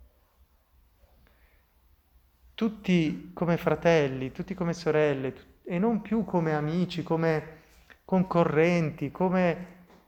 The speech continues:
persone che ci mettono in pericolo,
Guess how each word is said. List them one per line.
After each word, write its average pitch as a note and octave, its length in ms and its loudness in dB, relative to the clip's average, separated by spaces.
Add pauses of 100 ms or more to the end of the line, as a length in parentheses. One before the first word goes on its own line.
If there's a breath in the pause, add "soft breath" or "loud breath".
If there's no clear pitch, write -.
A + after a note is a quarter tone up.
(200 soft breath)
persone G3 540 2
che F3 560 0
ci - 260 -6
mettono E3+ 1040 -2 (460)
in E3+ 180 -2
pericolo, D3+ 800 0